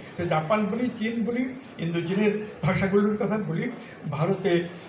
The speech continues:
উম, বাংলা, বাংলা ছাড়া অন্য প্রদেশের ভাষা, আফগানিস্তান, তারপরে মিশর, লিবিয়া, এ থেকে একেবারে উত্তর আমেরিকা পর্যন্ত যদি যাই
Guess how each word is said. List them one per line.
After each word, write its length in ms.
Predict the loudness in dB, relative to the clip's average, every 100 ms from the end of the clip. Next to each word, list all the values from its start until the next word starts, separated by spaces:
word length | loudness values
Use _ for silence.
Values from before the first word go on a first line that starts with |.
| -10
উম, 180 | -6 -4 -2
বাংলা, 380 | 2 4 4
বাংলা 340 | 4 4 6 4
ছাড়া 220 | 6 4
অন্য 180 | 4 2
প্রদেশের 460 | 0 -2 -2 -2
ভাষা, 360 | -2 -2 -2 -6 -8 -10 -2
আফগানিস্তান, 720 | 0 2 0 0 4 4 2 -2 -10 -14 -12 -6 -2 2
তারপরে 220 | 4 6
মিশর, 520 | 6 6 6 6 6 2 -6 -12 -14 -14 -8
লিবিয়া, 640 | 0 4 6 8 6 4 0 0
এ 100 | 2
থেকে 220 | 2 4
একেবারে 400 | 4 4 2 2
উত্তর 300 | 0 2 2
আমেরিকা 480 | 4 2 2 2 0 -4 -2
পর্যন্ত 360 | 0 2 4 4
যদি 280 | 2 2 2
যাই 220 | 4